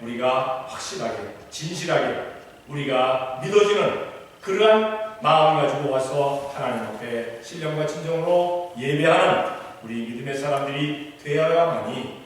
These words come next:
우리 주님께서 기뻐하시는, 받으시는 그러한 예배가 되어질 줄로 믿습니다.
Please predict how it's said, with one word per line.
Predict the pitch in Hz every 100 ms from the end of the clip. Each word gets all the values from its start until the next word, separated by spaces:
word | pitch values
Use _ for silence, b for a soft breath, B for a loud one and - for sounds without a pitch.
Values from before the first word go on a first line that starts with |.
| -
우리 | 127
주님께서 | 127 120 120 107 127 117 - -
기뻐하시는, | - - 180 - - - - - -
받으시는 | 147 170 175 220 139 - - -
그러한 | 135 135 123 117
예배가 | 117 117 120 117 113 - -
되어질 | 143 143 143
줄로 | 143 143 139 147 151 151 151
믿습니다. | 147 - -